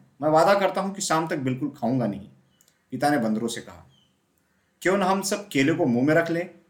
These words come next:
शाम को उपवास खत्म होते ही चबाकर खाने में सुविधा होगी।" अगले ही क्षण सभी बंदरों ने मुंह में केला रख लिया।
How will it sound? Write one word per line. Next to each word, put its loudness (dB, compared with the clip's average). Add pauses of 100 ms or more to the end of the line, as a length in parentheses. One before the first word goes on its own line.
शाम 2
को 2
उपवास 2
खत्म 0
होते -2
ही 0
चबाकर 0
खाने -4
में -6
सुविधा -10
होगी।" -16 (960)
अगले 2
ही 2
क्षण 0
सभी 0
बंदरों 0
ने 0
मुंह -2
में -6
केला -4
रख -2
लिया। -4